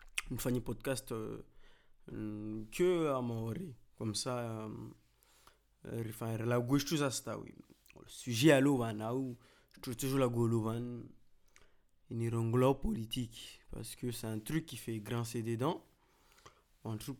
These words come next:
puis, euh, bon, c'est la gauche politique en ce moment parce qu'il y a les, il y a les élections départementales. Wa-, wa-, ça va voter, oui, euh, mais qu'il soit ou n'a pas voté, wa-, ça, moi, voter, mais comme soit, on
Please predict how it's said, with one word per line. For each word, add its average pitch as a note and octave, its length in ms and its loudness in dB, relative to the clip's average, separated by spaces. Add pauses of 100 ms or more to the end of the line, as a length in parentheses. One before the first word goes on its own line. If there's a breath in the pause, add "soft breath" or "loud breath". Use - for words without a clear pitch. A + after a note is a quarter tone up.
puis, C#3 240 -2
euh, G2+ 480 -2 (960)
bon, C3 360 -2
c'est - 140 -8
la B2 80 -2
gauche A#2 160 -4
politique C3 380 -2
en D#3+ 100 2
ce - 100 -6
moment D#3+ 200 -2
parce C#3 240 -4
qu'il B2+ 100 -4
y A#2+ 40 0
a - 20 -2
les, A#2+ 220 -2 (880 loud breath)
il - 40 -12
y - 40 -6
a - 20 -4
les A#2 260 -2
élections C3+ 440 4
départementales. B2+ 920 0 (1040 soft breath)
Wa-, A#2 340 -2
wa-, A2+ 160 0
ça C#3 140 4
va D3+ 120 10
voter, B2+ 340 4
oui, D3+ 300 6
euh, B2+ 220 -2 (420)
mais C#3 140 2
qu'il C3 200 4
soit D3+ 240 6
ou C#3+ 80 8
n'a B2 100 4
pas A#2 140 0
voté, D3+ 560 2 (600 loud breath)
wa-, A#2+ 160 -4
ça, D#3+ 120 0
moi, E3+ 280 12
voter, C#3+ 380 6
mais D#3 140 2
comme C#3+ 200 2
soit, B2 240 0
on B2+ 140 2